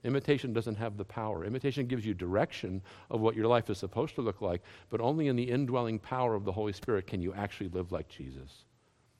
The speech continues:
But we are supposed to live for him. He is not physically here, but we are. We are, you are, the body of Christ. You are his embodiment in this world. You are the fullness, Paul says,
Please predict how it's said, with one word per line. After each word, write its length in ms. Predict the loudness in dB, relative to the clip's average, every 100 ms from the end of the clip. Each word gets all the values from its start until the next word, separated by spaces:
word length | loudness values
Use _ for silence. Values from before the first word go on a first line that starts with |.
| _ _
But 80 | -4
we 120 | 2
are 60 | 0
supposed 340 | 2 -2 -2
to 80 | -4
live 320 | -2 -2 -4 -12 -20 -20 _
for 540 | -20 -8 2 2 2 0
him. 340 | -4 -6 -8 -14 -20 -20 -20 _ _ -2
He 220 | 2 2
is 120 | 2
not 240 | 2 0 -2 -2
physically 440 | -2 -2 -4 -6
here, 360 | -2 0 0 0
but 200 | -4 0
we 220 | 0 2
are. 320 | 2 2 -2 -12 -20 -8
We 220 | 2 4
are, 340 | 6 6 6 2 -6
you 300 | 0 2 2
are, 400 | 0 0 0 -4 -12 -20 _ -4
the 100 | -4
body 480 | 2 4 4 2
of 160 | -4 -6
Christ. 560 | -4 -2 -4 -8 -20 -20 _ -2
You 180 | 2 4
are 140 | 4
his 240 | 4 0
embodiment 960 | 0 0 0 2 4 6 2 0 -2 -4
in 160 | -6 -4
this 180 | -4 -2
world. 280 | -4 -2
You 160 | 0 2
are 60 | 0
the 120 | -2
fullness, 640 | -6 0 2 4 0 -2
Paul 220 | -6 -4 -4
says, 440 | -4 -4 -4